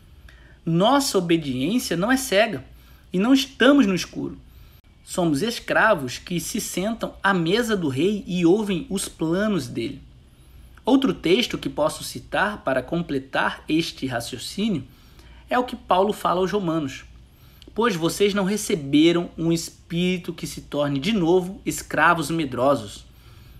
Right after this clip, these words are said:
mas sim o Espírito de Deus, que os adotou como seus próprios filhos. Agora nós os chamamos Abba, Pai. Romanos oito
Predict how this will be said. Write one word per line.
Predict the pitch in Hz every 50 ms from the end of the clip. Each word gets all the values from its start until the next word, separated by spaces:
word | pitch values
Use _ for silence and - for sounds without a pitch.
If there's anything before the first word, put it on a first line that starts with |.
| - -
mas | - 123 117 110 -
sim | - - 165 170 185 190 185 - - - - - -
o | - 143
Espírito | 135 135 - - - - 175 180 170 175 160 180
de | 147 135 127
Deus, | 120 127 123 123 123 - - - - - - - - - - - - - - - - - - -
que | - 175
os | 165 143 131 151
adotou | 175 175 175 180 185 160 - - - - - - - 165 170 180 202 208 220 214 214 - - - - -
como | - - 185 202 214 214 214 208 196
seus | - - - - - - 214 226 240 240 247 247 - -
próprios | - - 185 180 180 185 202 208 - - 208 208 190 - -
filhos. | - - 180 202 226 202 147 120 - - - - - - - - - - - - - - - -
Agora | - 151 143 143 139 143 156 170 175 160 139 120 113 110
nós | - 131 131 139 139 135
os | 139 135
chamamos | - - - 127 120 117 120 123 127 127 123 117 117 - - - - -
Abba, | - - 120 123 123 117 - - - - - - - - -
Pai. | - - - - - - - - - - - - - - - - - - - - -
Romanos | - 151 135 123 120 120 117 117 - - -
oito | - 127 135 127 131 - - 170